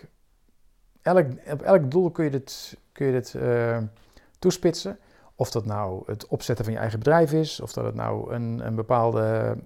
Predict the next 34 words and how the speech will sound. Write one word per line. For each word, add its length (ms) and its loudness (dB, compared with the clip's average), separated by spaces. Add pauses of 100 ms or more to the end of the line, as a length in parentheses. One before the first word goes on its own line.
of 140 -6
een, 460 -6
een 260 -6
hardloopwedstrijd, 880 2
eh, 160 -2
doen, 360 -2
of, 420 -8 (600)
ehm, 840 -4 (460)
een 240 -6
relatie 460 6
zoeken. 420 2 (600)
Het 220 -8
be-, 200 -4
het 160 -2
begint 640 2
met 440 -2
iets, 500 -2 (320)
met 200 -2
een, 160 -6 (260)
met 160 -4
een 80 -4
eerste 260 -2
stap 180 -2
die 100 -2
jij 120 4
zou 140 -2
kunnen 180 -4
doen 120 -6
en 120 -4
die 180 2
je 220 2 (500)
ook 340 -4 (840)
iedere 300 2
dag 460 0